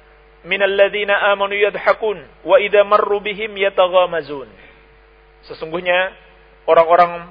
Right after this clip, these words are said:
pendosa itu dahulu menertawakan orang-orang yang beriman. Apabila orang-orang beriman itu melewati mereka, maka mereka saling mengedap-ngedipkan mata mereka, menghina.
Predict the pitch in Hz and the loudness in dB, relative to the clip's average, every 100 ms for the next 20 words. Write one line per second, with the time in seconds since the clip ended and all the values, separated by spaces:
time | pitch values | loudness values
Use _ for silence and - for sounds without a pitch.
0 | - _ 165 165 175 175 175 160 180 202 | -20 _ -8 -4 -2 0 -2 -4 -6 -8
1 | 220 _ _ _ _ _ 135 180 214 269 | -10 _ _ _ _ _ 2 2 2 -6
2 | 208 226 _ _ _ _ _ _ _ _ | -6 -8 _ _ _ _ _ _ _ _
3 | _ _ _ _ _ - 185 185 175 175 | _ _ _ _ _ -8 -6 -4 -2 2
4 | 185 175 175 170 160 160 165 160 151 147 | 2 2 -4 -2 -2 0 -2 -2 -6 -4
5 | 147 147 131 113 - _ _ _ _ - | -6 -6 -8 -10 -20 _ _ _ _ -6
6 | 147 156 180 170 160 170 175 170 175 170 | -2 -2 2 2 2 2 2 2 0 -2
7 | 165 170 170 160 160 170 185 180 165 160 | -6 -6 -12 -4 -2 2 0 0 -2 -2
8 | 175 208 262 - - - 156 156 156 160 | 2 0 0 -16 -20 -10 -6 -4 -2 -2
9 | 156 170 - 165 156 180 170 156 156 156 | 0 -4 -4 -4 -4 -6 -12 -14 -4 -4
10 | - 151 160 - 151 143 151 151 143 139 | -6 -12 -12 -6 -6 -6 -8 -6 -8 -6
11 | 123 120 - - _ _ 170 175 190 170 | -6 -8 -14 -20 _ _ -12 -10 -6 -8